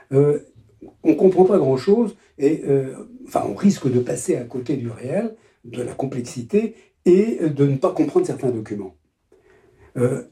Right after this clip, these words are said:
les, les, la période de la commune n'est pas spécifique, bien sûr, pour ça, mais les, ces rapports, enfin, ces, ces, ces, ces rapports de location, disons, locatifs,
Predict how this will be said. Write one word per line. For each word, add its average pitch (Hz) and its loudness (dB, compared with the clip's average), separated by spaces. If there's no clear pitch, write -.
les, 160 6
les, 123 -4
la 120 -12
période 107 -12
de 104 -16
la - -14
commune 131 -4
n'est 104 -8
pas - -8
spécifique, - -12
bien 98 -20
sûr, 104 -18
pour - -20
ça, 247 -2
mais 147 -4
les, 143 -4
ces - -2
rapports, 143 0
enfin, 120 -8
ces, 110 -10
ces, 101 -18
ces, - -12
ces - -6
rapports - -6
de 107 -12
location, 185 -2
disons, 135 -6
locatifs, 202 -4